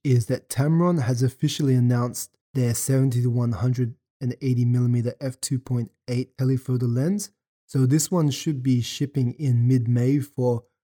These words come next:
one thousand one hundred ninety-nine U S dollars.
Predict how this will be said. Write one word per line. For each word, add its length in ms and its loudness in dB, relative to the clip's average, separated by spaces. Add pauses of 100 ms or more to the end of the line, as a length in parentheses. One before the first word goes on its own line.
(140)
one 240 2
thousand 580 0
one 180 0
hundred 320 -2
ninety-nine 640 0
U 180 -2
S 160 -8
dollars. 480 -4